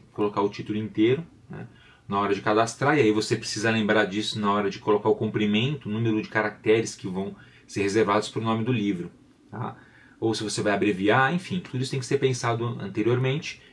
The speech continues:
para ser colocado aqui no dicionário de dados, porque é a partir daqui que a gente vai criar depois o banco de dados físico. Certo? Isso aqui é só para uma tabela.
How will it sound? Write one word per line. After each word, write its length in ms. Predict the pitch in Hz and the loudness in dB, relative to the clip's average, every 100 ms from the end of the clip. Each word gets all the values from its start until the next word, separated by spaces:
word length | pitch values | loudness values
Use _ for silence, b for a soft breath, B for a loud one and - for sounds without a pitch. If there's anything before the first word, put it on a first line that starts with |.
| B | B
para 140 | - 120 | -6 -2
ser 160 | 131 | 0
colocado 460 | 127 131 127 120 131 | 4 4 4 2 2
aqui 340 | 139 - 131 | 0 -2 -4
no 240 | 131 135 143 | 0 0 0
dicionário 460 | - 131 123 120 | 0 0 2 0
de 80 | 120 | -2
dados, 340 | 127 170 - | -2 -4 -6
porque 220 | - - 113 | -10 -4 0
é 20 | |
a 20 | |
partir 280 | 113 - 135 | 2 2 2
daqui 280 | 127 120 127 | 2 0 -4
que 60 | |
a 60 | 131 | -4
gente 160 | 131 | -2
vai 120 | 123 120 | -2 -2
criar 260 | - 113 | 0 -2
depois 540 | 110 - 101 104 - - - B B B | -2 0 0 0 -6 -12 -20 B B B
o 80 | 110 | -2
banco 240 | 110 104 | -2 -2
de 80 | - | -2
dados 260 | 104 104 - | 0 0 -4
físico. 420 | - 82 - - - - - _ - - _ - - _ - | -10 -12 -12 -18 -20 -20 -20 _ -20 -20 _ -20 -20 _ -16
Certo? 460 | - 147 - - - - - - - - B B B | 2 4 4 -2 -20 -20 -20 -20 -20 -20 B B B
Isso 180 | 185 185 | 2 4
aqui 120 | 165 | 2
é 40 | |
só 120 | 160 | 2
para 80 | - | 4
uma 120 | 185 | 4
tabela. 460 | 190 220 165 117 - | 4 6 6 4 0